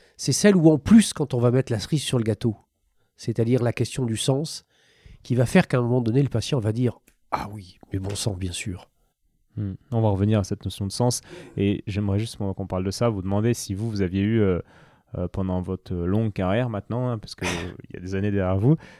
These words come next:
Speaker 2: est-ce que vous avez eu des moments où des prises de conscience, des déclics qui vous ont fait évoluer en tant que thérapeute ?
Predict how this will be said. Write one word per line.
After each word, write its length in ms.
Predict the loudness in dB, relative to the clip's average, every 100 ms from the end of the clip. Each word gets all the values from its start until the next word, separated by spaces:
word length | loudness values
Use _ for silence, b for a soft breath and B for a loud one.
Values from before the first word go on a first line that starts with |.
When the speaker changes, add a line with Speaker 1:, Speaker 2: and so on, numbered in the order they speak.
| B -14
Speaker 2:
est-ce 120 | -6
que 100 | -4
vous 140 | 2
avez 160 | 2 2
eu 60 |
des 100 | 2
moments 440 | 4 4 6 4 4
où 300 | 2 0 -4
des 80 | -6
prises 260 | -6 -6 -2
de 80 | -2
conscience, 460 | -2 -2 -2 -2
des 100 | -2
déclics 480 | -2 -2 -2 -8 -10 -10
qui 100 | -6
vous 200 | -2 -2
ont 40 |
fait 180 | 0 0
évoluer 320 | 2 2 2
en 120 | 0
tant 160 | -2 -6
que 60 |
thérapeute ? 500 | -4 -4 -4 -6 -10